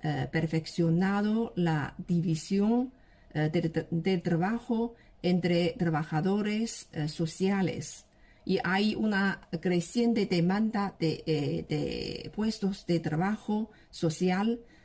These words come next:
en diversos campos, tales como la comunidad, la atención a las personas mayores,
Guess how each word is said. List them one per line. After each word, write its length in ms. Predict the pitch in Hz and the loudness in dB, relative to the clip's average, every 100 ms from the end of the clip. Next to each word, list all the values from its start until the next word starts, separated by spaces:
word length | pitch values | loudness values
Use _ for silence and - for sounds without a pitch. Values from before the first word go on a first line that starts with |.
| - | -2
en 100 | 185 | 2
diversos 580 | 185 180 226 220 196 - | 4 2 0 0 -4 -2
campos, 760 | 208 208 165 - - - - - - - _ | 0 2 2 0 -8 -10 -12 -18 -20 -20 _
tales 380 | 196 196 196 - | 2 2 2 0
como 480 | 202 196 196 202 - | 2 4 4 2 0
la 300 | 165 175 - | 0 0 -2
comunidad, 680 | 165 165 160 151 175 196 208 - _ - - | 0 2 2 2 2 0 -2 -8 _ -20 -2
la 160 | 165 | 0
atención 720 | 170 170 160 - 196 214 226 208 | 2 2 0 0 2 2 2 0
a 120 | 170 | 0
las 180 | 175 - | 0 0
personas 600 | 170 160 208 214 196 - | -2 0 0 2 0 0
mayores, 800 | 165 165 190 220 226 247 - | 2 4 2 2 0 -2 -4